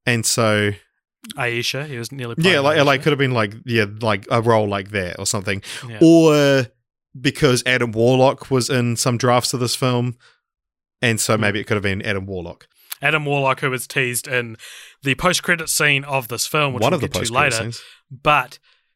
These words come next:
Speaker 2: Guardians of the Galaxy Volume two doesn't get enough credit for being the biggest peak we've ever had at Phase four, I think.
Speaker 1: Yeah.
Speaker 2: There's so-, something really interesting about this film.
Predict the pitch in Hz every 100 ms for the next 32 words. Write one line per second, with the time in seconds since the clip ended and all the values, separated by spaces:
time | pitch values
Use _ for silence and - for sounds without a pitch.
0 | _ _ _ _ _ _ _ 160 143 156
1 | 180 165 147 143 143 147 - 139 120 131
2 | 135 117 - 170 135 147 147 135 131 135
3 | - - 160 139 143 131 127 123 120 113
4 | 139 127 - - 127 - 127 117 120 113
5 | 123 113 107 - - - 120 - 117 117
6 | - 156 101 - _ _ - 113 - 104
7 | 113 110 _ - 120 110 156 - 131 117
8 | 117 120 117 120 - 120 110 104 104 -
9 | 107 98